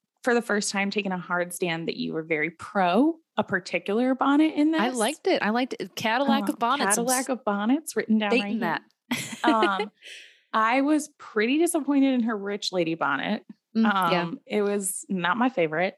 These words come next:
Speaker 1: And also all of her other bonnets. Her black
Speaker 2: Yeah.
Speaker 1: bonnet, I felt like, was pretty standard. She also made a choice that I think has only ever worked for me in the two thousand eleven version,
Speaker 2: Mm.
Speaker 1: which was a wedding bonnet.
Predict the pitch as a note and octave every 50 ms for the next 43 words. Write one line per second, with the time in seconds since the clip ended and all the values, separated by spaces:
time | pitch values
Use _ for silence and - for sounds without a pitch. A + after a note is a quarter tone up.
0 | _ - - - - _ - A3+ A3+ G#3+ G#3+ G#3+ G3+ G3+ - - G#3 A#3 A3+ -
1 | C4+ C4 C4+ C4+ C4+ C4 - - G#3+ G#3+ G3+ G#3 G#3+ G3 - F#3+ - F#3 F#3 F3
2 | F3+ - - - - - - - - - - - - - C#4 A#3+ A3 C4 B3+ -
3 | - - E4 D#4+ D#4+ D#4+ D#4 C#4+ D4 C#4+ C4 - A#3+ A3 A3 A3 A3 _ - -
4 | G3+ G3+ G3+ F#3 - F3+ E3 D#3+ E3+ F#3 F#3+ G3+ A3 - _ - _ _ _ _
5 | _ _ _ _ _ - - - - - B3+ A#3+ A#3+ B3 C4+ C4 - C#4+ C#4 C4+
6 | C4+ B3 B3 A#3+ A#3 A#3 A#3 A3 - - - A#3 A#3 A3+ G#3 - - - G3+ G3
7 | G3+ G3 - A3+ G#3+ G3 G#3 G#3 - - - G#3 A3 B3 C4+ C#4 - - G#3+ G3+
8 | A3 G#3+ G#3 G#3 G3+ G#3 G3+ - - - G3+ G3 G3 F#3+ F#3 F3+ F3 - - F#3
9 | F3 E3+ E3 E3 E3 - - - F#3 F3+ F3+ F3+ F#3 F3 D#3+ D#3 D#3 - - -
10 | - - A#3+ B3 B3 B3 B3 B3+ C4+ C4 - C#4 C#4+ C#4+ C#4+ D4 D4 - - -
11 | - G3+ G3 F#3 G3+ G3 - G#3 F#3+ - F#3 E3+ E3 F3+ D#3 C#3 C3+ E3+ G3 A3+
12 | B3 B3 C#4 C#4 C#4+ C#4+ D4+ D#4 D#4 D#4+ D#4+